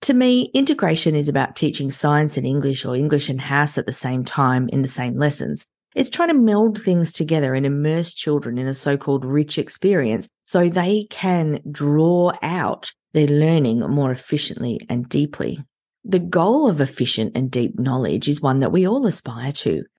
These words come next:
but the integration of the nineteen eighties is not the way to achieve that. So when we think about our literacy blocks, I'm going to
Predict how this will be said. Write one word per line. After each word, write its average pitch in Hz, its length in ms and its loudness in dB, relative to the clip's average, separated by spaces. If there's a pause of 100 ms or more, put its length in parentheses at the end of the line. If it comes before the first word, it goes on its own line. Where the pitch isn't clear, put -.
(100)
but 220 100 0
the 247 140 2
integration 170 560 2
of 147 120 0
the 123 80 -2
nineteen 127 420 0
eighties 143 440 0
is 143 160 0
not 160 400 2
the 131 100 0
way 76 240 -8
to - 160 -6
achieve 87 400 -4
that. 73 200 -6 (380)
So 254 180 2
when 247 120 4
we 254 100 4
think 427 260 0
about 113 400 -2 (100)
our 135 120 -2
literacy - 440 -6
blocks, - 420 -4 (240)
I'm 226 120 4
going 294 200 0
to 427 100 -2